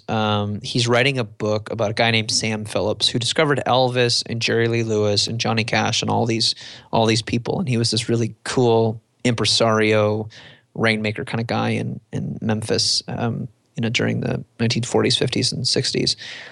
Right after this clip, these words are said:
So he's, he's really good. I like,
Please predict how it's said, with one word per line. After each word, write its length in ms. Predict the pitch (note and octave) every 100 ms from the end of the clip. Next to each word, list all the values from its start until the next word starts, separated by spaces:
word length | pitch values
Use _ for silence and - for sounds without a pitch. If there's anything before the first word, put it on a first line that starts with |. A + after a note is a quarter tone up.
| - - -
So 140 | -
he's, 400 | A#2+ G3 B3 D3 - _
he's 340 | C#3 E3 F3 -
really 200 | G#2+ G#2+
good. 300 | - - -
I 100 | G3
like, 500 | A#3+ A#3+ D4+ D4+ -